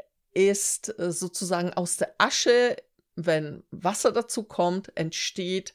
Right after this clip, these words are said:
Lauge. Und aus der, aus den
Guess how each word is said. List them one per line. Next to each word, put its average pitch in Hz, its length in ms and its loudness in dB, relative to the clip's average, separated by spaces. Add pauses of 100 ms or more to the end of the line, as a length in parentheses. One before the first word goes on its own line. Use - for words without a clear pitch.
(200)
Lauge. 156 760 2 (800)
Und 170 440 4 (600)
aus - 360 2
der, 160 520 2
aus 165 200 -2
den 156 240 -4